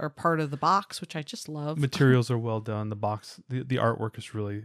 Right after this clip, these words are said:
Speaker 2: really cute. It's got the funny ogre on the front. The inserts are really nice. The cards and tiles are very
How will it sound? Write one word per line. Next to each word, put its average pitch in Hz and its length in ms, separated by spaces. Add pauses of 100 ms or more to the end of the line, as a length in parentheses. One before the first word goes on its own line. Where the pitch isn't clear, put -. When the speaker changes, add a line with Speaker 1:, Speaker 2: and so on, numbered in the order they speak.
(140)
Speaker 2:
really 110 180
cute. - 300
It's - 100
got 117 140
the 107 120
funny 110 360
ogre 110 320
on 107 100
the 107 80
front. 107 380 (480)
The 135 140
inserts 127 420
are 120 60
really 107 260
nice. 107 320
The 120 220
cards 110 440
and 110 100
tiles 104 420
are 110 40
very 101 420